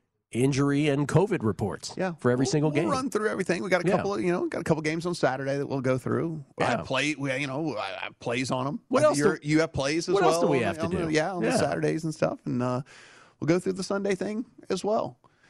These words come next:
Speaker 1: Yeah.
Speaker 2: You, maybe, maybe you tune, I know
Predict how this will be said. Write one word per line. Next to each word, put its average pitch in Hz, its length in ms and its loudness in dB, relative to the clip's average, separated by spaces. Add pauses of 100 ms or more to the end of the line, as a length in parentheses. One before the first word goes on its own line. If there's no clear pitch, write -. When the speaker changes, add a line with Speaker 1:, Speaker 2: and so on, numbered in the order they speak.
Speaker 1:
Yeah. - 220 -8
Speaker 2:
You, 170 160 0
maybe, 185 580 -2
maybe 185 300 0
you 190 220 -4
tune, 185 280 0
I 139 140 -4
know 143 400 -4